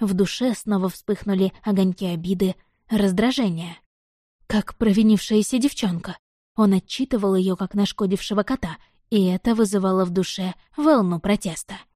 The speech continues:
«Ты не имеешь права», — мелькнул болезненно колючий ответ, который она не смогла произнести. «Ты не рассказывал ей, как нужно вести себя в обществе благородных Мираев?» — усмехнувшись, плеснула отравой слов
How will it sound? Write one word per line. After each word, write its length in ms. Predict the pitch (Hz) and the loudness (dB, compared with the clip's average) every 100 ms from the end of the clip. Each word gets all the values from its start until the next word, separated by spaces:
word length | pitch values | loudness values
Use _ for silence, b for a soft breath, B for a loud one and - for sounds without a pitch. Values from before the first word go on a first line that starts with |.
| _ _ _ _ _ _ - | _ _ _ _ _ _ 2
«Ты 80 | 214 | 6
не 200 | 214 202 | 6 6
имеешь 340 | 208 220 - | 6 6 2
права», — 360 | - 247 180 165 _ _ | 0 0 0 -4 _ _
мелькнул 500 | 214 208 196 220 202 | 4 4 2 -2 0
болезненно 560 | 190 190 196 185 196 196 | 2 4 4 4 2 0
колючий 420 | 208 190 190 208 | 0 0 0 -2
ответ, 380 | 190 202 233 - _ - | -4 0 -2 -2 _ -2
который 500 | 226 - 196 190 190 | -2 2 2 2 2
она 300 | 190 190 180 | 4 2 0
не 220 | - 214 208 | 0 2 2
смогла 360 | 262 277 240 | 0 0 0
произнести. 720 | 180 180 170 180 - - 175 _ _ _ _ _ _ _ - | 0 -2 -2 -4 -4 -10 -14 _ _ _ _ _ _ _ 2
«Ты 140 | 285 | 4
не 160 | 247 240 | 6 4
рассказывал 680 | 240 - - 233 226 226 226 | 2 0 0 2 4 4 4
ей, 260 | 220 233 | 4 2
как 240 | - 240 - | 2 0 2
нужно 380 | 233 220 220 | 2 4 4
вести 340 | 220 220 - 233 | 4 2 0 -4
себя 400 | - 214 220 214 - | -2 0 0 0 -2
в 160 | 233 | 0
обществе 540 | 220 220 240 202 - 220 | 2 0 -4 -4 0 2
благородных 640 | 226 214 220 220 220 - | 4 4 4 4 2 0
Мираев?» — 580 | 240 247 330 269 - - - _ _ | 0 0 0 -2 -6 -14 -20 _ _
усмехнувшись, 840 | 233 - 202 - 226 247 - 208 - | -2 2 0 0 -2 -2 -2 -4 -2
плеснула 520 | 202 190 196 185 185 | -2 0 -2 0 0
отравой 380 | 180 180 180 185 | 0 -2 0 -2
слов 420 | - 190 185 | -2 -4 -4